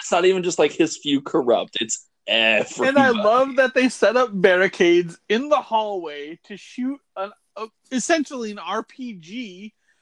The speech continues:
Speaker 2: at Leon's fucking door, but they don't use the Gatling gun they shot off the R P G from. Like, <laughs>
Speaker 1: Nope.
Speaker 2: just such ridiculousness,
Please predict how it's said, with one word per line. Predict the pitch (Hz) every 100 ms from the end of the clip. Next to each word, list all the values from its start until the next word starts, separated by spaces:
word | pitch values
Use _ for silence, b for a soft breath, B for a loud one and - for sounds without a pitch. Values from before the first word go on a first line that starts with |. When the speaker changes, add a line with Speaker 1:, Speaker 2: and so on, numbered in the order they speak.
| _ _ _ _ -
Speaker 2:
at | 202 208 _ _ -
Leon's | 220 233 220 214 214 196 175 - -
fucking | 214 214 196 190 175
door, | 185 196 190 156 147 - _
but | 170 185 208 -
they | 202 214
don't | 185 202 214
use | 208 220 202
the | 170 185
Gatling | 170 185 208 196 175 165
gun | 160 165
they | 165 175
shot | - 180 175
off | 170 170 -
the | 165 147
R | 165
P | - 185
G | 180 190
from. | - 165 151 127 180 _ _ b b b b b b
Like, | - 208
<laughs> | - - - - - - 453 349 - - -
Speaker 1:
Nope. | -
Speaker 2:
just | 269
such | 269 247 214
ridiculousness, | 180 156 143 - 131 - - 123 -